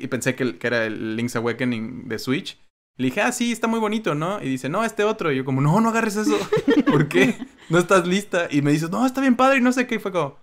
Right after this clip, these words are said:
"Ah, pues supongo que puedes, entonces dale".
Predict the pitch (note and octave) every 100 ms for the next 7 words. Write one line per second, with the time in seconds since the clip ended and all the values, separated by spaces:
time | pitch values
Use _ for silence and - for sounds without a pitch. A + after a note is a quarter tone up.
0 | _ _ _ B2 E3+ G#3 - _ - B2+
1 | A#2+ C#3 D3+ C#3+ C3 - B2+ E3 D3+ B2+
2 | B2 D#3+ F3 C#3+ C3 D#3+ D3+